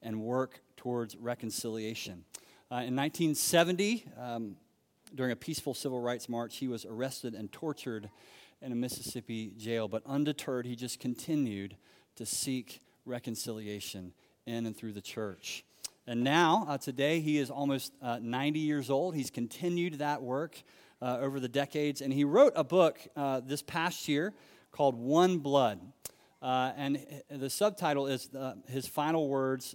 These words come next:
to the church on reconciliation. And in that book, he makes an appeal for reconciliation, quoting from Jesus' prayer, the prayer that we just read in John seventeen, that they may all be one,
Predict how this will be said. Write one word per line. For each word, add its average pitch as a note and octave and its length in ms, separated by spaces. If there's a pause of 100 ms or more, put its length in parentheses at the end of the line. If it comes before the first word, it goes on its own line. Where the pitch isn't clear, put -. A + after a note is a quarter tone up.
(140)
to B2 180
the A2 100
church - 520
on G#2+ 180
reconciliation. G2 1000 (480)
And D3+ 200 (100)
in C#4+ 200
that G#3 300
book, D3 320
he D3 200
makes D#3+ 420
an D#3 160
appeal C3 680 (460)
for C3 280
reconciliation, B2+ 1120
quoting D#3+ 420
from D3 220
Jesus' D3 380
prayer, C#3+ 320
the C3+ 80
prayer C#3+ 180
that C#3 120
we C#3 140
just C3 420 (360)
read C#3+ 400 (220)
in B2 120
John C3 440
seventeen, C3+ 720
that A#2 200
they D#3+ 340 (320)
may E3 200
all F#3 300
be F#3 240
one, D3 480